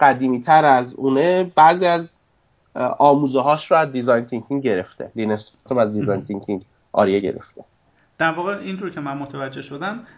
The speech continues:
Speaker 2: یک رویکرد، اه، پیاده سازی استارتاپه.
Speaker 1: دیزاین تینکینگ؟
Speaker 2: بله.
Speaker 1: نه،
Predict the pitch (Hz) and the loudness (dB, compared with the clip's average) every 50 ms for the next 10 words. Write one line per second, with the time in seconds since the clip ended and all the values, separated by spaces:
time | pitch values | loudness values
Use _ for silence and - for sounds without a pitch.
0 | _ _ - - 139 143 143 175 202 196 - 143 139 151 151 147 143 143 143 - | _ _ -14 -12 -12 -8 -8 -8 -10 -10 -12 -10 -6 -2 -2 -2 -2 -4 -6 -8
1 | - 151 156 170 185 208 202 196 202 190 190 190 190 185 185 185 185 190 - 123 | -8 -6 -4 -4 -6 -8 -10 -10 -8 -8 -8 -6 -8 -8 -10 -10 -12 -12 -12 -12
2 | 123 120 120 117 - 143 135 127 127 131 127 - 135 127 127 143 160 143 117 117 | -10 -10 -12 -10 -8 -8 -8 -6 -8 -8 -10 -10 -10 -10 -8 -8 -8 -8 -8 -10
3 | - - 110 107 110 - 117 110 - - 113 117 - _ _ _ _ _ _ _ | -10 -10 -10 -10 -10 -12 -14 -14 -14 -14 -16 -16 -18 _ _ _ _ _ _ _
4 | _ _ _ _ _ _ _ _ _ _ _ _ _ _ _ _ _ - 170 180 | _ _ _ _ _ _ _ _ _ _ _ _ _ _ _ _ _ 4 6 8
5 | 156 190 185 180 175 - 175 175 175 - 196 202 214 254 277 294 285 - _ _ | 8 8 8 6 4 2 2 2 2 2 4 4 6 6 4 2 0 -4 _ _
6 | _ _ _ - 113 104 - - - _ _ _ _ _ _ _ _ _ _ _ | _ _ _ -4 -4 -4 -4 -8 -18 _ _ _ _ _ _ _ _ _ _ _
7 | _ _ _ _ _ _ _ _ _ _ _ - 185 196 196 202 214 220 247 226 | _ _ _ _ _ _ _ _ _ _ _ -4 0 4 6 6 8 8 8 6
8 | 220 214 | 4 2